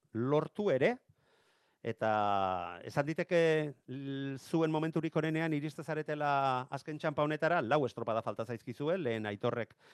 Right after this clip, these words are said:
Aitor Mojasek aipatu bezala, eta, eta ligan, mm, hirugarren postuan bazaudete ere,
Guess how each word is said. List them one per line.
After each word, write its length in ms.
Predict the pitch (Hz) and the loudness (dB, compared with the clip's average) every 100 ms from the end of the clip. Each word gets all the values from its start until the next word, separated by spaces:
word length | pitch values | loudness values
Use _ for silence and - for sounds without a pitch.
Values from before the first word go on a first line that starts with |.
| - - | -16 -6
Aitor 240 | 104 113 | 0 0
Mojasek 320 | 117 117 104 | 2 -2 -2
aipatu 320 | 104 113 127 | -2 0 0
bezala, 380 | 117 113 131 175 - - - _ | 0 2 4 4 2 -16 -20 _
eta, 320 | - 98 104 95 90 87 87 87 | -4 -2 2 2 2 0 -2 -6
eta 240 | 92 104 | -4 -2
ligan, 460 | 107 127 156 196 - _ - | 0 2 2 0 -8 _ -14
mm, 260 | 98 95 101 | -12 -10 -6
hirugarren 380 | 104 123 117 113 | -4 -2 -2 -2
postuan 260 | - 117 | -2 -2
bazaudete 600 | 113 107 120 120 123 120 | 0 -2 -2 -2 0 0
ere, 180 | 117 131 | 2 2